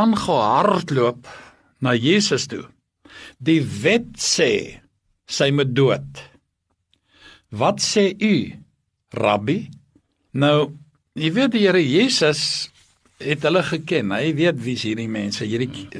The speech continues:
hierdie verskriklike kerkmense met die stroewe gesigte. Nou, as ons nou gaan kyk in, in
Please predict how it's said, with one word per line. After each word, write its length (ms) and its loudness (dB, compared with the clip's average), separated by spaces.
hierdie 340 0
verskriklike 920 -2
kerkmense 840 -4
met 180 -6
die 120 -8
stroewe 480 2
gesigte. 600 -6
Nou, 160 4
as 160 2
ons 300 4
nou 100 4
gaan 240 0
kyk 320 2
in, 120 0
in 200 2